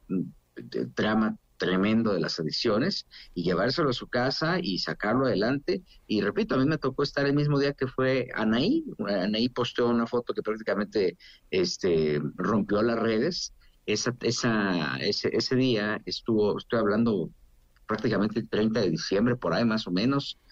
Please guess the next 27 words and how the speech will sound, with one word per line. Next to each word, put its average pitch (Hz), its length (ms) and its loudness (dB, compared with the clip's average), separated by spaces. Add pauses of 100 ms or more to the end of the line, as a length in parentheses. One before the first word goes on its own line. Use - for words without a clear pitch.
(340)
este, 73 1200 0 (680)
y, 107 280 2
y 98 40 2
ahí, 98 360 2
y 101 540 2 (580)
Anaí 92 340 0
le 117 100 2
llevó, 98 380 2
le 107 120 2
lle-, 90 320 0
estaba 120 440 -2 (260)
enfocada 113 600 0
en 117 80 4
llevarle 110 420 2
las, 92 320 -2
este, - 540 -2 (240)
plaquetas 117 720 -2
y 107 60 2
en 95 100 2
acercarlo 110 640 -2
por, 104 180 -2
con 95 140 0
los 92 140 -2
médicos 113 400 0
para 90 200 -2
sacarlo 117 380 -2
adelante, 110 640 0